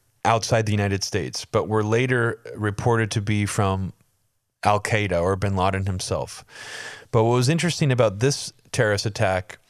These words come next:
is since it took place in Saudi Arabia,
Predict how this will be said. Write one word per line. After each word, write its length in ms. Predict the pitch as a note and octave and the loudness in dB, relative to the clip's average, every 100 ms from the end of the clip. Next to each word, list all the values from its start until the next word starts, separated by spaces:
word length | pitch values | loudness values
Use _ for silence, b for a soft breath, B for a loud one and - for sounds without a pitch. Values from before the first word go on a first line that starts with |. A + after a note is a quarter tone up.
| B B B B B2 | B B B B -2
is 160 | A#2+ | -2
since 220 | - A#2+ | 0 -2
it 120 | A2+ - | -2 -2
took 260 | F3+ - | -4 -2
place 340 | - C3+ C#3 - | 0 2 2 0
in 100 | A#2+ | -2
Saudi 360 | - A#2 A#2 | 2 2 2
Arabia, 680 | G#2+ G#2 A#2 A2 G2+ F#2+ | 2 2 2 2 2 2